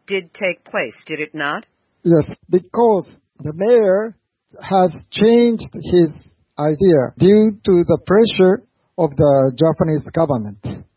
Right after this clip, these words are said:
Speaker 2: and other political groups. So that's the key turning point for the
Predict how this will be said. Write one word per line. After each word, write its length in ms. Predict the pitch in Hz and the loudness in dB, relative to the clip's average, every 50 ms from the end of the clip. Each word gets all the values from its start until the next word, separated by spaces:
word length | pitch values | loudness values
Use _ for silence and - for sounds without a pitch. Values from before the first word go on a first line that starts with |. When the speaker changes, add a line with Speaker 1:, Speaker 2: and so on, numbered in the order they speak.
| _ - | _ -10
Speaker 2:
and 500 | 160 151 151 151 151 147 143 139 135 120 - | -8 -6 -6 -4 -6 -6 -6 -8 -10 -10 -6
other 640 | - 180 165 156 160 151 151 147 143 143 147 - - | -2 -2 0 2 2 4 4 4 4 2 2 0 0
political 560 | - 165 160 165 - - - - 143 135 123 110 | 0 2 2 2 2 0 -2 -2 -2 -2 -2 -2
groups. 360 | - 143 143 139 - - - - - - - - _ _ _ _ _ _ _ _ _ _ _ _ _ _ _ _ _ _ _ _ _ | -2 0 0 0 0 -2 -14 -18 -16 -18 -18 -20 _ _ _ _ _ _ _ _ _ _ _ _ _ _ _ _ _ _ _ _ _
So 580 | - - - - 202 196 180 170 160 160 - - | -20 -14 -6 0 2 4 4 4 4 2 -2 -8
that's 480 | 165 135 - 240 269 277 - - - - 190 | -4 0 2 2 2 0 -2 -6 -20 -16 -6
the 380 | 147 160 156 143 147 151 - - - | -2 -2 0 0 -2 -4 -8 -12 -14
key 600 | - 185 185 180 175 175 175 170 170 175 165 - _ _ _ - - | -6 -2 -2 0 0 2 2 2 2 0 -2 -4 _ _ _ -2 2
turning 400 | 190 180 170 180 175 170 143 127 | 2 2 4 2 0 -2 -4 -4
point 480 | - 160 165 165 160 160 165 160 151 - - - - - - - - _ _ - | -2 0 0 0 0 0 -2 -6 -8 -10 -10 -10 -10 -14 -16 -20 -20 _ _ 0
for 240 | 151 143 135 135 | 2 2 2 2
the 440 | - 135 131 131 131 139 131 - - | 2 2 0 0 0 -2 -6 -10 -16